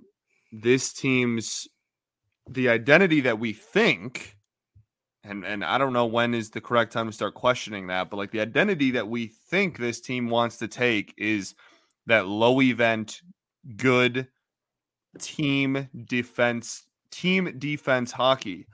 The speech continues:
And it, during this skid, it has been anything but that. And you've just had to, like, the only games you win are when you outscore your opponents. <laughs> Like,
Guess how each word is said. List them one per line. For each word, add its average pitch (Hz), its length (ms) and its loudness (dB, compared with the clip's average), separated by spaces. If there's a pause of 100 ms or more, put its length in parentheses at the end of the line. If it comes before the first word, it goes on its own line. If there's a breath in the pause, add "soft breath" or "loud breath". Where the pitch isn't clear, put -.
(600 soft breath)
And 117 640 2 (200)
it, 113 340 -12
during 131 360 2
this 127 220 0
skid, 117 600 -2 (500)
it 117 100 -2
has 120 160 2
been 120 160 0
anything 120 420 0
but 117 260 4
that. 82 240 -4 (160)
And 101 280 -4
you've 107 220 -2
just 117 300 -2
had 113 280 6
to, 110 220 0
like, 110 220 0
the 110 100 0
only 117 180 -2
games 113 320 -2
you 113 120 -6
win 113 240 -2
are 120 100 4
when 107 160 0
you 107 100 -2
outscore 110 540 0
your 107 140 0
opponents. 101 600 -4 (100)
<laughs> - 120 0
Like, 190 280 6